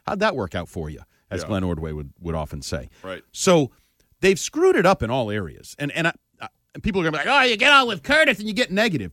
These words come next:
Speaker 1: It is what it is.
Speaker 2: I, I'm so positive. I love life and I love Andy. I just think we're being honest. I,
Speaker 1: Right.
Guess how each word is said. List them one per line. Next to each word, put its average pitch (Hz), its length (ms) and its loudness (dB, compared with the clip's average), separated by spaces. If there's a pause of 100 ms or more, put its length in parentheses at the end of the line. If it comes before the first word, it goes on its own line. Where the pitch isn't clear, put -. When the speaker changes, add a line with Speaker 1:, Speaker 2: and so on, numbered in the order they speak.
(160)
Speaker 1:
It 151 140 -4
is 320 180 -2
what 135 160 0
it 104 80 -2
is. 294 300 0
Speaker 2:
I, 117 80 0 (180)
I'm 240 140 -4
so 208 200 -4
positive. 185 540 -4
I 170 160 -2
love 160 240 -4
life 147 320 -4
and 123 100 -10
I 120 40 -4
love 123 200 -4
Andy. 110 320 -6
I 120 120 0
just 151 240 -10
think 170 180 -8
we're 131 80 -6
being 143 240 -4
honest. 117 480 -4
I, - 80 0
Speaker 1:
Right. 277 160 4